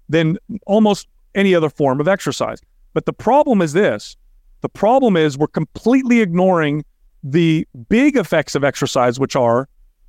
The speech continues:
what kind of adaptations are these exercises or, or these workouts causing in my body? Now, here's what happens with cardiovascular activity.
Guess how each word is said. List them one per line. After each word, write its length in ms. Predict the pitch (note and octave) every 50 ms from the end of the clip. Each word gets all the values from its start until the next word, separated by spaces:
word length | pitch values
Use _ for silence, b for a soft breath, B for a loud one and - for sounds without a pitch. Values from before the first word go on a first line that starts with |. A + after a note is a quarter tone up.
| - _
what 220 | - D#3+ A3+ A#3
kind 200 | - - B3 B3
of 80 | A#3 G3+ -
adaptations 1040 | - F#3 F#3 F#3 F3+ - - F3 F3+ F#3+ F3 - C3+ B2 B2+ D3+ E3 - - - - _ _ _ _ -
are 160 | D3+ E3 E3+
these 260 | D#3+ F3+ E3+ C#3+ - -
exercises 960 | - E3 - - - D#3+ C3 - D3+ B2 B2+ C3 B2 B2 C3 B2+ B2+ B2 - - -
or, 240 | - C3 C#3+ E3
or 40 | D3+
these 200 | C#3 D3+ C#3+ A#2+
workouts 580 | C3 C3+ D3 C3+ - - A#2 A2+ B2 - - - _ _ _ _ _ _ _ _ _
causing 600 | _ - - F#3 G#3+ A#3+ B3 A#3 F#3+ A3+ A3 A3 -
in 180 | - F#3 F#3
my 180 | F#3 F3+ E3+ E3
body? 360 | D3+ C#3 D3 C#3+ C3+ A#2+ G#2+ - _ _ _ _ _ _ _ _ -
Now, 100 | D3 D3+
here's 240 | E3 A3+ C4 A#3 G#3+
what 100 | B3 G3
happens 360 | G3 G3 G3+ G3 G3+ F3 D3+
with 100 | D#3 -
cardiovascular 640 | - - E3 D#3 C#3+ D3 C#3 C3+ - - C#3+ C3
activity. 400 | C3 - - G3 G3+ C#3 A#2 -